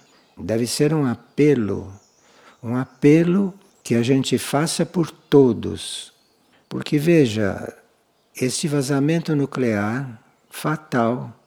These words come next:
aconteceu há dois anos. Foi noticiado e todos esqueceram.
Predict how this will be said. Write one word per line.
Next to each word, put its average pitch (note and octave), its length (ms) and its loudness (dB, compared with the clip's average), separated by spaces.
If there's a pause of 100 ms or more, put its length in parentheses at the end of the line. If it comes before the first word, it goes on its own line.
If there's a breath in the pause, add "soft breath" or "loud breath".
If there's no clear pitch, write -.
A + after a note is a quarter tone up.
(340 soft breath)
aconteceu D3 1040 0
há C3 120 -4
dois C#3 420 2
anos. F#2+ 720 -4
Foi F#3 240 -2
noticiado C#3 1000 -4 (420 soft breath)
e C#3+ 80 -4
todos F3 380 0
esqueceram. G#2+ 1040 0